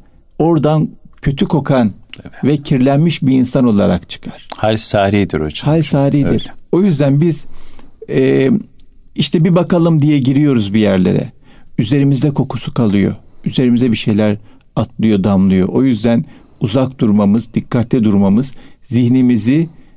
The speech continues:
Speaker 1: e, ziyan etmememiz, zihnimize sahip çıkmamız, zihnimizi temiz tutmamız lazım. Kalbimizi temiz tutmamız lazım.
Speaker 2: Geçen hafta konuştuk ya. Yani bu ç-, ç-, çöplerden arındıracağız.
Speaker 1: Çöplerden
Speaker 2: Bizim
Speaker 1: arındıracağız.
Speaker 2: hayatımız çöp değil
Speaker 1: Ya
Speaker 2: ki.
Speaker 1: bu
Speaker 2: Zihnimiz
Speaker 1: kesinlikle
Speaker 2: çöp
Speaker 1: değil.
Speaker 2: değil.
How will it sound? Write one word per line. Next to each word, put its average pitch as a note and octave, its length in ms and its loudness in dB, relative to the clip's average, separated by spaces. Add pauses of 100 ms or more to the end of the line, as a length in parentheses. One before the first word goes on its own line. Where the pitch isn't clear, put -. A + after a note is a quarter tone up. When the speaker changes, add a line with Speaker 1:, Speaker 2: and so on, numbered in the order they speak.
(140)
Speaker 1:
e, A#2+ 140 0
ziyan B2 380 2
etmememiz, G2+ 560 0
zihnimize C3 480 2
sahip A#2+ 360 0
çıkmamız, G2 380 -2
zihnimizi B2+ 380 0
temiz C#3+ 240 0
tutmamız - 500 -2
lazım. - 320 -6
Kalbimizi C3 500 0
temiz C3 240 0
tutmamız G#2 500 0
lazım. - 340 -4 (200)
Speaker 2:
Geçen A2 240 0
hafta A2 300 -2
konuştuk - 520 -2
ya. F#2+ 240 -2 (440)
Yani D#2+ 200 -4
bu - 40 -12
ç-, - 260 -18 (380)
ç-, - 60 -8
çöplerden A#2 640 0
arındıracağız. G#2 800 2
Speaker 1:
Çöplerden C#3+ 220 2
Speaker 2:
Bizim C3+ 60 2 (100)
Speaker 1:
arındıracağız. G#2+ 220 2
Speaker 2:
hayatımız G#2 580 0
çöp - 220 -2 (260)
değil G3 120 0
Speaker 1:
Ya C3+ 80 2
Speaker 2:
ki. B2 220 0
Speaker 1:
bu B2 60 0
Speaker 2:
Zihnimiz G2+ 340 2
Speaker 1:
kesinlikle E3 480 0
Speaker 2:
çöp A2+ 80 0
Speaker 1:
değil. G#2+ 140 2
Speaker 2:
değil. B3+ 200 -2